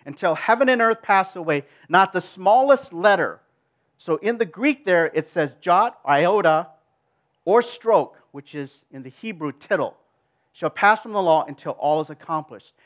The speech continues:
Now, if you look at the actual Hebrew alphabet, I'm sorry, my pointer doesn't, uh, show up on the screen, but you see the little stroke mark there on just one Hebrew character.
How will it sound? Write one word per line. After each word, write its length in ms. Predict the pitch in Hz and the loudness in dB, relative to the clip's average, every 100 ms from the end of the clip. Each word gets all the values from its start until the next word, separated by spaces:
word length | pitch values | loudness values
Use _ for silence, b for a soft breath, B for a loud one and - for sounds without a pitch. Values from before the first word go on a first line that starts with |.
| _ | _
Now, 100 | 156 | 0
if 100 | 160 | 2
you 100 | 165 | 2
look 200 | 180 247 | 2 2
at 120 | 247 - | 0 -2
the 120 | 196 | 2
actual 400 | 190 240 - 247 | 4 2 0 -8
Hebrew 440 | 220 - 226 208 196 | -8 -10 -10 -6 0
alphabet, 720 | 175 214 180 135 127 - _ _ _ _ _ _ _ _ _ _ _ - | 0 0 -2 0 0 -2 _ _ _ _ _ _ _ _ _ _ _ -20
I'm 80 | |
sorry, 200 | 120 151 | -10 -6
my 140 | 135 127 | -4 -4
pointer 340 | - 165 151 | -6 -8 -6
doesn't, 320 | 139 135 123 - - - | -8 -10 -16 -20 -20 -20
uh, 220 | 117 104 _ | -18 -18 _
show 140 | _ 143 | _ -10
up 120 | 139 | -8
on 100 | 123 | -14
the 80 | 117 | -18
screen, 460 | - 180 151 107 _ _ _ _ _ _ _ _ _ | -14 -6 -6 -6 _ _ _ _ _ _ _ _ _
but 120 | - 151 | -8 -8
you 100 | 180 | -10
see 220 | - 285 | -8 -2
the 160 | 240 | -2
little 320 | 190 226 311 311 | -2 -2 -2 -2
stroke 540 | - - 226 226 226 | -6 -2 2 2 0
mark 320 | 170 156 156 151 | -2 -2 -4 -4
there 400 | 160 135 117 - | 0 0 -2 -8
on 160 | 151 135 | -12 -8
just 260 | 208 214 | -6 -8
one 260 | 165 175 185 | -6 -6 -6
Hebrew 460 | - 180 160 165 151 | -10 -18 -8 -8 -8
character. 520 | _ 147 131 - 87 | _ -6 -6 -8 -20